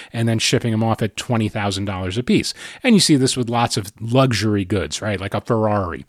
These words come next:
Could Ferrari drop their price and be a twenty thousand dollar car? Eh, probably not. They'd have to make a lot of things changed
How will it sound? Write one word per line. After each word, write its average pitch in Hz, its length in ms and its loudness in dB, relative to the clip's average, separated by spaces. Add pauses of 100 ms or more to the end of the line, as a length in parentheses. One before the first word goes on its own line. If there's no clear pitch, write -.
(100)
Could 120 180 0
Ferrari 117 440 2
drop 113 340 0
their 104 120 -2
price 117 380 0
and 101 200 -4
be 104 280 0
a 104 340 -2 (320)
twenty 117 300 -2
thousand 117 400 -2
dollar 123 260 0
car? 156 400 2 (380)
Eh, 156 140 2
probably 120 440 0
not. 87 240 -2
They'd 101 140 -4
have 117 160 -2
to 110 100 -2
make 107 240 0
a 107 320 -2
lot 113 300 0
of 95 100 -2
things 110 540 -2 (160)
changed 101 580 -2